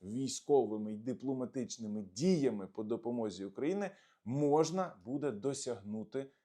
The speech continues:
якогось результату. А просто з заяви і переживання за портрети — ні. Ну і, власне, Кіра Стармера розкритикували, можливо, і він сам просто дає задню, щоб не вводити війська. Бачимо, і Макрон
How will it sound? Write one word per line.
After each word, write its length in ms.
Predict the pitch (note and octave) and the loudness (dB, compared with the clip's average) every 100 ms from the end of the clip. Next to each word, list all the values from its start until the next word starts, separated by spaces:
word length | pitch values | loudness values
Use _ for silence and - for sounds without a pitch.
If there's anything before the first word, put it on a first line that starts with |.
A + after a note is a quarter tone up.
| _ | _
якогось 680 | - A2 - G#2 G2+ G#2 - _ _ _ - | -10 -10 -6 -6 -6 -10 -14 _ _ _ -8
результату. 800 | A#2+ A2 C#3 C3+ C3+ D#2+ - _ _ _ _ _ - | -6 -4 -4 0 0 -2 -14 _ _ _ _ _ -2
А 120 | A#2 | -2
просто 500 | - D#3+ D#3+ D#3+ B2 | 4 6 6 4 -4
з 40 | |
заяви 580 | G2 A#2+ C3+ C3+ A2+ G#2 | 0 2 4 4 4 2
і 40 | G#2 | 0
переживання 760 | A2+ A2+ G#2 A2+ A2 G#2 G#2 | 0 -2 -2 -2 -2 -4 -6
за 160 | G2 G#2 | -6 -8
портрети — 640 | A2 G#2+ C3+ B2+ C3 A2+ - _ _ - | -10 -4 -2 -2 -4 -10 -12 _ _ -10
ні. 280 | A#2 A2+ - _ _ _ _ _ _ _ _ _ _ _ - - - - | -8 -8 -10 _ _ _ _ _ _ _ _ _ _ _ -20 -20 -10 0
Ну 140 | D3 | 4
і, 60 | G#3+ | 6
власне, 480 | F#3+ C3 F#2 G2 | 6 4 2 -6
Кіра 280 | G#2+ D#3 F3+ | 2 6 6
Стармера 600 | E3 D3 A#2 G2 G2+ G2+ | 6 6 6 6 2 2
розкритикували, 920 | G#2 A2 - A2+ B2 - F3+ D4 D4+ | 0 -2 -8 -8 -8 2 4 6 6
можливо, 440 | C3+ B2 C#3+ B2+ A2 | 2 0 2 2 2
і 120 | A#2 | 0
він 160 | A#2 A2+ | -2 -4
сам 460 | - G#3 A3+ G3 - | -2 -2 -2 -6 -8
просто 320 | B2+ A#2+ A2+ | -6 -6 -6
дає 340 | G#2+ A#2+ A#2+ G#2+ | -2 0 2 2
задню, 480 | G2+ B2 A2+ A2 | 6 6 6 0
щоб 220 | G#2 A2 A2 | -6 -8 -4
не 100 | A2 | -4
вводити 500 | G#2+ A2+ G#2 G2+ G#2+ | -2 -4 -4 -6 -8
війська. 360 | A2+ - A#2+ | -8 -4 -2
Бачимо, 420 | A#2+ B2+ - A2 | 0 -2 -2 -8
і 40 | G#2 | -6
Макрон 460 | G#2+ G#2+ - D4+ | -6 -4 -4 -4